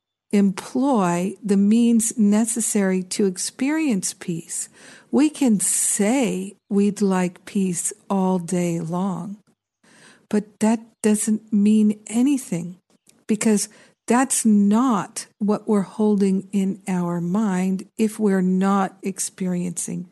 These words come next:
peace. I remember in some recent class, uh, we were talking about this, that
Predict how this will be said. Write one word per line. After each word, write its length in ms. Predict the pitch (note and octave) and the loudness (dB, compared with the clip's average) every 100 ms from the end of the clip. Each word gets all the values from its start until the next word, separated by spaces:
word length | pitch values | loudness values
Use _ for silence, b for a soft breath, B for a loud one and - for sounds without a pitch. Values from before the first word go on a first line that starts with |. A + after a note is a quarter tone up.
| - | -10
peace. 480 | F3+ F#3+ - - _ _ B B B B B B B B | -10 -8 -10 -10 _ _ B B B B B B B B
I 120 | G3 | 0
remember 420 | G3 G3 G3 F#3+ F#3 | 2 4 2 2 2
in 220 | F#3 F3+ | 2 0
some 340 | - G#3+ G3 | 0 0 2
recent 500 | G3 A3 G3+ G#3+ - _ _ | 4 4 2 -2 -6 _ _
class, 880 | - - B3+ C4+ F#3 F#3 A3+ - - - B B B B _ | -14 -6 0 0 0 -2 -2 -4 -6 -10 B B B B _
uh, 260 | A3 G3+ - | -2 0 -2
we 240 | A#3+ G#3+ | 2 2
were 140 | G#3 G#3 | 4 0
talking 580 | - - D4 - B3 F#3+ | -2 -2 -2 0 0 0
about 400 | F#3 F3 F3 - | 0 -2 -4 -4
this, 380 | F3+ - - | -6 -4 -6
that 420 | - G3+ F#3+ F#3 | -2 2 2 0